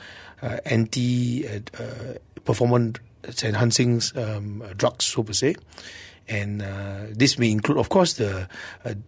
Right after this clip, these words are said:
things like cocaine and heroin is of, of course also in the list. But, uh, in the list of, uh, uh,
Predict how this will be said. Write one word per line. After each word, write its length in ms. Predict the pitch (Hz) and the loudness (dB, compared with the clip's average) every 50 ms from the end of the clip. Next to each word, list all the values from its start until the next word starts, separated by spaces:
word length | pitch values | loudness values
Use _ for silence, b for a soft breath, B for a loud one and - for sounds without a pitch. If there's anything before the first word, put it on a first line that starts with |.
| - | -2
things 180 | - 135 135 120 | 0 0 2 2
like 120 | 120 107 | 0 0
cocaine 840 | - 110 101 - - 131 120 117 117 113 110 110 107 107 107 101 98 | -2 -4 -4 2 4 6 6 8 8 8 8 8 6 4 0 -2 -4
and 320 | 95 92 90 87 92 90 | -4 -6 -6 -6 -6 -2
heroin 380 | 90 117 117 113 117 117 113 107 | 0 2 4 6 6 6 6 4
is 100 | 101 - | 2 -2
of, 240 | 101 95 - - 123 - - | -4 -4 -6 -6 -6 -4 -4
of 140 | 160 - | -6 -4
course 240 | - 120 104 - - 113 - | -2 -2 -2 -2 -4 -6 -8
also 220 | - 117 - - 120 | -8 -8 -6 -4 -4
in 100 | 101 87 | -6 -6
the 80 | - | -10
list. 380 | 80 90 120 110 - - - - B B B B B B B B B B B | -6 -4 -2 0 0 -2 -2 -6 B B B B B B B B B B B
But, 300 | - 117 113 110 110 - | 2 4 4 4 4 2
uh, 540 | 120 110 107 104 107 107 104 101 104 101 104 - | 2 2 2 2 0 -2 -4 -4 -6 -6 -6 -4
in 160 | 117 113 110 | -2 0 0
the 80 | 104 | 0
list 300 | 101 110 139 139 - - | 2 2 4 4 6 6
of, 360 | 123 110 98 - - - - 120 | 4 4 2 -2 -8 -12 -10 -10
uh, 920 | 123 123 127 123 123 - 113 107 - - - _ _ - - - _ - | -8 -8 -8 -10 -10 -12 -12 -14 -16 -18 -20 _ _ -20 -20 -20 _ -18
uh, 460 | 117 120 120 113 113 120 120 127 - | -14 -12 -10 -10 -10 -10 -12 -12 -14